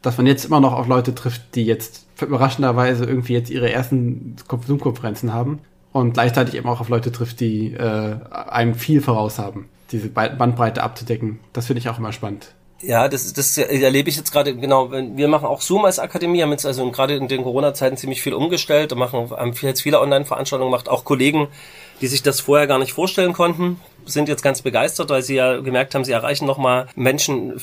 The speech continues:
Speaker 2: in einem viel größeren Radius, als sie sonst erre-, also gerade mit einer Abendveranstaltung hast du ja sonst immer nur ein lokales Publikum und plötzlich hast du ein bundesweites Publikum. Äh, und dann bin ich aber der, der natürlich auch in Kontexten unterwegs ist, wo Leute sagen, „Also ich komme nur zu dir, wenn du in eine freie Software gehst.“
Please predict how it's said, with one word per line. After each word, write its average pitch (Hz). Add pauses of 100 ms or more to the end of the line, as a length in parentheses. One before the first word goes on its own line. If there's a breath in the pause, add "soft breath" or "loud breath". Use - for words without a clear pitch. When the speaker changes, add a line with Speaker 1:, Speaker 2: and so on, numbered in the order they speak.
(120)
Speaker 2:
in 135
einem 135
viel 151
größeren 135
Radius, 170
als 147
sie 151
sonst 151
erre-, 135
also 127
gerade 127
mit 127
einer 127
Abendveranstaltung 135
hast 131
du 135
ja -
sonst 123
immer 131
nur 131
ein 139
lokales 127
Publikum 151
und 131
plötzlich 123
hast 120
du 127
ein 120
bundesweites 147
Publikum. 139 (260)
Äh, 131
und 131
dann 127
bin 143
ich 139
aber 147
der, 139
der 143
natürlich 139
auch 131
in 139
Kontexten 143
unterwegs 139
ist, 127
wo 135
Leute 135
sagen, 127
„Also 127
ich -
komme 131
nur 143
zu 160
dir, 147
wenn 143
du 135
in 135
eine 131
freie 123
Software 117
gehst.“ 98